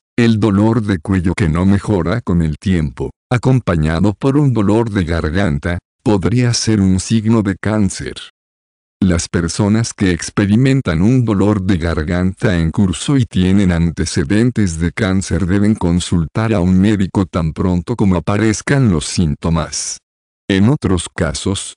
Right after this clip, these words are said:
los síntomas que empeoran progresivamente o los síntomas que persisten durante más de dos o tres semanas deben señalarse a la atención del médico.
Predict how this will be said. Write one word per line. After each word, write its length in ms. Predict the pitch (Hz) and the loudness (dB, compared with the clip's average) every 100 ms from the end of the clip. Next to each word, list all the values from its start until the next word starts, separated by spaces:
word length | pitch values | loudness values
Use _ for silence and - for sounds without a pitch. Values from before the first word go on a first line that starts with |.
| _ - | _ 0
los 280 | 104 92 - | 2 2 0
síntomas 640 | 151 160 151 85 82 - | 0 2 2 0 0 -2
que 200 | - 92 | -2 0
empeoran 680 | 78 - 87 95 95 90 76 | 0 -2 0 2 2 0 0
progresivamente 1120 | 85 80 80 - 156 127 98 87 101 - 139 | -2 -2 -4 -2 -2 0 2 0 0 0 0
o 80 | 113 | 2
los 160 | 101 | 0
síntomas 720 | - - 110 73 90 85 82 - | -2 0 0 0 0 0 0 -2
que 140 | 120 | -4
persisten 760 | - 87 80 - 107 - 123 120 | -2 -2 -2 -4 -4 -4 -2 2
durante 500 | 107 95 82 82 87 | 2 2 0 0 0
más 300 | 80 90 - | 0 -2 -2
de 140 | 78 | -4
dos 280 | 73 87 - | -2 -2 -4
o 60 | 80 | -4
tres 340 | 80 98 104 | -2 0 -2
semanas 680 | - 80 80 78 87 87 - | -4 -2 -2 0 0 -2 -4
deben 340 | 87 101 107 104 | -2 0 2 0
señalarse 800 | - 87 76 76 92 90 - | 0 0 0 0 -2 -2 -2
a 80 | 120 | -2
la 120 | 104 | 0
atención 640 | 82 101 95 90 98 90 92 | 0 0 0 0 0 2 2
del 220 | 87 82 | 2 0
médico. 600 | 82 78 67 - 69 | 0 -2 -4 -8 -10